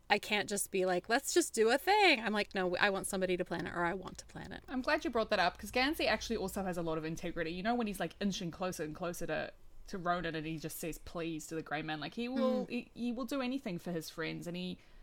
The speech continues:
Speaker 2: he will do anything for what he believes in. Like, he has a very strict code of right and wrong, right? And he's gonna stand by that.
Speaker 1: Yeah.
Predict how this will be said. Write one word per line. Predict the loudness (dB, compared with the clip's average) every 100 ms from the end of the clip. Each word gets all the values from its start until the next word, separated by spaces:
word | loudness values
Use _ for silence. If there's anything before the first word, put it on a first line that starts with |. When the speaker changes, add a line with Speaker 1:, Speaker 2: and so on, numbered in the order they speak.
| -6
Speaker 2:
he | 2
will | 4
do | 4 4
anything | 2 0 0 -2
for | 0
what | 2
he | 2
believes | 2 0 -2 -4
in. | -6
Like, | -6
he | -4
has | -4
a | -2
very | -2 -2
strict | -4 -6 -8 -4
code | 0 0 0
of | -2 0
right | 0
and | 0 0
wrong, | 2 0 -2
right? | -2 0 0
And | -2
he's | -8 -8
gonna | -8 -8
stand | -8 -12 -16 -20 -8 -2 -2 -2
by | -2 -4
that. | -2 -4 -2
Speaker 1:
Yeah. | -2 -4 -6